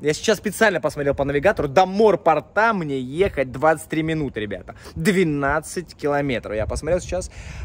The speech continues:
специально, чтобы вам озвучить, сколько мне ехать. Посмотрел в сторону моря. Я вам заявляю. Двадцать три, ну пускай двадцать пять минут на расслабончике, и вы на морпорту.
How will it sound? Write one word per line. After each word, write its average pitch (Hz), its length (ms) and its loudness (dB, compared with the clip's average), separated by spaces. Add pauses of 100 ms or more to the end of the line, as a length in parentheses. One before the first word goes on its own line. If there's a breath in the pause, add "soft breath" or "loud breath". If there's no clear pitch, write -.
(200 loud breath)
специально, 170 560 0
чтобы 131 220 -6
вам 156 260 0
озвучить, 147 560 -4
сколько 156 360 -4
мне 113 200 -6
ехать. 135 320 -8
Посмотрел 117 280 -8
в - 40 -10
сторону 110 260 -8
моря. 143 260 -4 (480 loud breath)
Я 139 200 2
вам 143 260 -2
заявляю. 113 460 -8 (360 loud breath)
Двадцать 151 280 4
три, 120 100 -8
ну 143 80 -4
пускай 165 220 0
двадцать 147 420 -2
пять 151 160 4
минут 143 160 -6
на 139 80 0
расслабончике, 147 520 -2
и 139 40 -6
вы 135 160 -4
на 147 140 0
морпорту. 123 580 -4